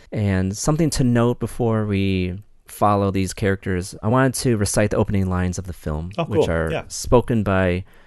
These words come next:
Speaker 1: Michael Caine's character, John Cutter. So he, in the beginning of the movie, explains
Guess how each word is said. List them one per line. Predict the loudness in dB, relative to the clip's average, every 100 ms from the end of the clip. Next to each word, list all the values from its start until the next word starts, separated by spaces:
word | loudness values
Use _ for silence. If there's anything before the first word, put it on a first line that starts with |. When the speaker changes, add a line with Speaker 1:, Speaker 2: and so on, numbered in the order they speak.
| -20 -4
Speaker 1:
Michael | 0 0 -2
Caine's | -2 -2 -2
character, | -4 -4 -4 -6
John | -4 -4 -6
Cutter. | -6 -4 -6 -10 -16 -20 -14
So | -2 2
he, | 4 4 4
in | 2
the | 2
beginning | 2 2 2 2
of | 0
the | -2
movie, | 0 0 0 -2 -4
explains | -8 -8 -2 0 0 0 -2 -6